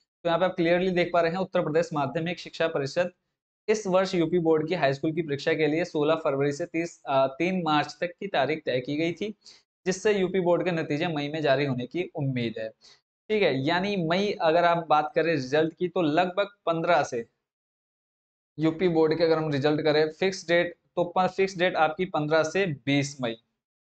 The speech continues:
ये आपकी फिक्स डेट है, पन्द्रह से बीस मई के बीच में आप लोगों का रिजल्ट, अ, देखने को मिल जाएगा, ठीक है। next चलते हैं आपके अब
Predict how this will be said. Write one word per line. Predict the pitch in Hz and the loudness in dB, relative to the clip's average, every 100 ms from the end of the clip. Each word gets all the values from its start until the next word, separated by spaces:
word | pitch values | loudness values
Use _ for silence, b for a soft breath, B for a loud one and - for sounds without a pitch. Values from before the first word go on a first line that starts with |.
| _ _ _ _ _ - | _ _ _ _ _ -4
ये | 170 | 2
आपकी | 185 175 - 175 | 4 2 0 -2
फिक्स | 180 170 151 | -2 -2 0
डेट | 156 175 | 2 2
है, | 185 | 2
पन्द्रह | - 156 160 | 0 0 0
से | 165 175 | 0 0
बीस | 156 170 160 | 0 -2 -2
मई | 147 | -4
के | 151 156 | -2 -2
बीच | 143 147 | -2 -4
में | 151 | -2
आप | 143 | -2
लोगों | 139 139 135 | 0 -4 -2
का | 151 | -2
रिजल्ट, | 127 127 151 170 170 | -2 -2 -2 -2 -6
अ, | 151 - 127 127 131 - _ _ b _ - | -10 -4 0 2 2 0 _ _ b _ -4
देखने | 147 147 151 156 | -2 0 0 2
को | 180 214 208 _ 151 | 2 0 -4 _ -6
मिल | 143 131 | -2 0
जाएगा, | 117 110 120 123 - _ b _ _ _ _ 214 | 0 -2 -6 -8 -10 _ b _ _ _ _ 0
ठीक | 202 | 2
है। | 175 | 2
next | 165 190 | 2 0
चलते | 208 196 | 0 2
हैं | 196 196 | 0 2
आपके | 185 180 196 | 0 2 -2
अब | 196 | -2